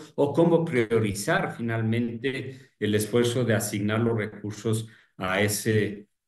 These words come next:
eh, sector en donde puedes tener mayor impacto, ¿no es cierto? Acabamos de recibir, eh, una priorización para el caso del Ecuador, en donde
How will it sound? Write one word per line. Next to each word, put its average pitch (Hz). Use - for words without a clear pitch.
eh, 92
sector 117
en 117
donde 95
puedes 107
tener 98
mayor 92
impacto, -
¿no -
es -
cierto? 120
Acabamos 110
de 107
recibir, 104
eh, 92
una 104
priorización 107
para 101
el 95
caso 104
del 101
Ecuador, 120
en 113
donde 95